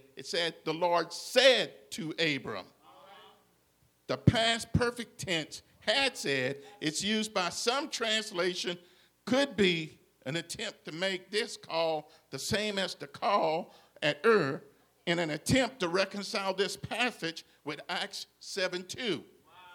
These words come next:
But the Hebrew text points strongly to two calls, the first being in Ur of the Chaldeans, and the second now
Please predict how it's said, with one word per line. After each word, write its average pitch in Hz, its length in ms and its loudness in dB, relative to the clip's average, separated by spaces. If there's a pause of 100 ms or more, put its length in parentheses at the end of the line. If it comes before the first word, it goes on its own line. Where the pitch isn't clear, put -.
(920)
But 208 240 0
the 170 80 -6
Hebrew 262 440 0
text 190 460 -2
points 185 280 2
strongly 214 640 4 (200)
to - 80 -4
two 214 260 -2
calls, 202 760 2 (400)
the 127 80 -4
first 226 400 2
being 180 240 0
in 190 220 -4
Ur 214 320 2 (840)
of 151 140 -2
the 185 80 -8
Chaldeans, 185 840 0 (280)
and 165 180 2
the 156 80 0
second 247 500 -2
now 196 380 0